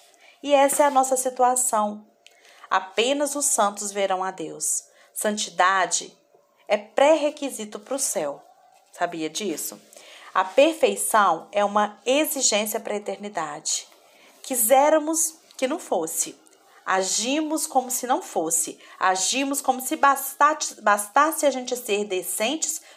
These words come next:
pra gente ver a Deus. Supomos que aqueles que se esforçam muito verão a Deus. Agimos como se a gente fosse bons apenas porque nunca fizemos nada de mal.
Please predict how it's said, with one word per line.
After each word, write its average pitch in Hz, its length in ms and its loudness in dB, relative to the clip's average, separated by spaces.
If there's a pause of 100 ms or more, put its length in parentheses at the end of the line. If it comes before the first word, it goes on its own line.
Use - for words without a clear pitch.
pra 226 140 4
gente 214 320 -2
ver 208 140 0
a 208 100 2
Deus. 147 560 -2 (340)
Supomos 214 800 2 (260)
que 226 120 2
aqueles 294 560 0
que 294 100 -4
se 277 160 -4
esforçam 214 540 0
muito 208 420 -2
verão 302 320 2
a 294 80 2
Deus. 151 460 -4 (260)
Agimos 220 640 0
como 226 220 -2
se 233 100 -4
a 220 40 -2
gente 233 240 -6
fosse 254 340 -2
bons 220 800 2 (580)
apenas 285 640 0
porque 262 400 0
nunca 269 760 -2
fizemos 247 560 0
nada 208 300 0
de 214 140 -6
mal. 294 280 -4